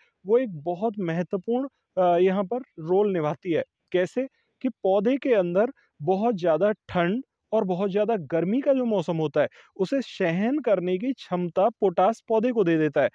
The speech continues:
तो यहाँ पर पौधे को वो क्षमता मिलने के कारण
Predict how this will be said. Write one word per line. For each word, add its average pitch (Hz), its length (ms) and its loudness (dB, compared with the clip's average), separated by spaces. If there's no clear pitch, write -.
तो 254 80 -2
यहाँ 185 440 0
पर 254 200 0
पौधे 185 420 2
को 214 300 0
वो 214 140 4
क्षमता 190 440 -2
मिलने 233 420 0
के 220 140 0
कारण 160 360 2